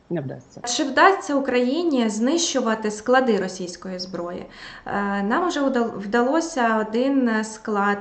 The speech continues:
Speaker 2: е, знищити, там, де була корейська зброя. Е,
Speaker 1: Мгм.
Speaker 2: чи будемо далі ми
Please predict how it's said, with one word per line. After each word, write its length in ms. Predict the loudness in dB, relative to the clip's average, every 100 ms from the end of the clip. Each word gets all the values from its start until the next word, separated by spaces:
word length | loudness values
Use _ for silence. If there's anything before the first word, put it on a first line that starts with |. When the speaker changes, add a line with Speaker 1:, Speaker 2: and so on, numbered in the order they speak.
| -2
Speaker 2:
е, 480 | -2 -2 -2 -2 -4
знищити, 640 | -2 0 0 0 -6 -2 0
там, 240 | 2 2
де 80 | 0
була 360 | 0 2 4 2
корейська 520 | 2 0 -2 -4 -6
зброя. 460 | -4 -2 0 0 -2 -8 -16 -6
Е, 300 | 0 2 2
Speaker 1:
Мгм. 220 | 0 0
Speaker 2:
чи 160 | 0 2
будемо 380 | 2 4 4 6
далі 320 | 6 4 4 -2
ми 100 | -4